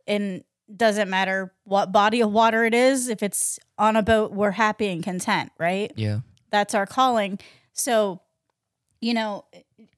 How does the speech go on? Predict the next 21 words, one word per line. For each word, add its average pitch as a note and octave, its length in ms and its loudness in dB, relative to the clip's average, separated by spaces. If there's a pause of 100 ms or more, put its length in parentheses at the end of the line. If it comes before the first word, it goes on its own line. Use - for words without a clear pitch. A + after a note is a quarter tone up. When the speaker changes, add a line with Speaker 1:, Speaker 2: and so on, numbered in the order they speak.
(680)
Speaker 1:
the, D4 340 0
I C#4 80 2
mean, C4+ 200 2
there's C4 260 2
t-, - 140 -2
been A#3+ 180 0
times C#4 460 0
that F3 200 -4
Dad F#3+ 240 2
and G3+ 80 -4
I G3 160 -2
feel G3+ 240 -2
like, F#3 220 -2
you G3+ 60 -4
know, F#3 100 -4
we're G#3+ 140 -2
in A3+ 80 0
a E3+ 60 0
water G3 280 0
sports E3+ 340 -6
business. E3 600 -4